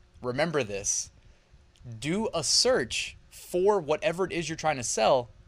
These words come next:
on that platform. And if you see it and you see a lot of it, it's probably okay. If you don't see many results or you see zero results, chances are you're not the first person to attempt to sell whatever it is, and you should probably play it safe.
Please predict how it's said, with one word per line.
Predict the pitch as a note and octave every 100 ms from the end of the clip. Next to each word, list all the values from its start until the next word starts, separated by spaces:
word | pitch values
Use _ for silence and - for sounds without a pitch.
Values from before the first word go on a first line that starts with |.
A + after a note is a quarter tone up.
| -
on | A2+ A#2
that | A#2+ -
platform. | D3 C#3+ - G#2+ G2 -
And | B2
if | C3+ -
you | C3+
see | - - B3 C4+
it | A2+ -
and | B2 B2+
you | B2
see | -
a | A#2
lot | G#2+ D#3 G#3+
of | C#3+ G2+
it, | G2+ - - - - - C3 -
it's | - -
probably | - D#3+ D3+ D3
okay. | C3+ D3 A2+ - - - - - - - -
If | A2
you | D#3
don't | D#3 A#3+ -
see | A#3
many | G3+ G3+ F#3+
results | E3 E3+ G3 C3
or | B2+ D#3+
you | F3
see | G3
zero | E3 C#4+ A#3
results, | D3 A#2 A#2 A2+ - - -
chances | - A3 A3+ G3
are | G3+ F3+
you're | C3+ B2+
not | C#3 E3+
the | E3
first | - E3 -
person | D3+ D3+ D3 B2+
to | -
attempt | A#2+ - E3 D3 -
to | - B2
sell | - A#3 G3+
whatever | B2+ A2+ G#2+ A2+
it | A2
is, | A2 A2 - - - - -
and | B2+ C3
you | C3+
should | B2+
probably | C#3 C3 A#2+
play | A#2+
it | G#2+
safe. | - F2 -